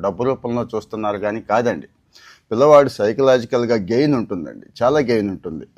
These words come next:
ఎందుకంటారా? నేను స్కాలర్‌ని, స్కాలర్‌షిప్ పొందుతున్నాను అనేది ఒక ఫీల్ అండి. పెద్ద పెద్ద వాళ్ళు గుర్తుంచుకోండి, ఒకసారి కేంబ్రిడ్జ్ కానీ హార్వర్డ్లో కానీ స్కాలర్‌షిప్ తీసుకున్న వాళ్ళు, ఆ ఫీల్ కూడా ఇంపార్టెంట్. డబ్బుతో పాటు,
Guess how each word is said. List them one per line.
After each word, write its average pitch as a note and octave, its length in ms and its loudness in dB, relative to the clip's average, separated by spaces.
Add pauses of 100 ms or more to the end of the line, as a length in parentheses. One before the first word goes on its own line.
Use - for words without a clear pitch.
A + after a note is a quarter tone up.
ఎందుకంటారా? C#3 520 0 (480)
నేను A2+ 200 -4
స్కాలర్‌ని, G#2 560 0 (960)
స్కాలర్‌షిప్ B2 580 -4
పొందుతున్నాను A2 600 -6 (360)
అనేది C3+ 340 -2 (480)
ఒక - 120 -10 (180)
ఫీల్ D3+ 320 0
అండి. C#2 180 -10 (640)
పెద్ద G#2+ 120 -2 (100)
పెద్ద C3 220 0
వాళ్ళు C3 200 4
గుర్తుంచుకోండి, A#2 560 -6
ఒకసారి G#2+ 420 -4
కేంబ్రిడ్జ్ G#2 540 -4
కానీ G2+ 260 -2 (120)
హార్వర్డ్లో G#2 580 -2
కానీ G2 320 -4
స్కాలర్‌షిప్ G2 560 -8
తీసుకున్న G2 400 -10
వాళ్ళు, F#2+ 240 -6 (400)
ఆ F2 40 -16 (120)
ఫీల్ B2 300 -4
కూడా A#2+ 220 2
ఇంపార్టెంట్. E2+ 460 -10 (140)
డబ్బుతో A2 340 -2 (160)
పాటు, G#2+ 240 2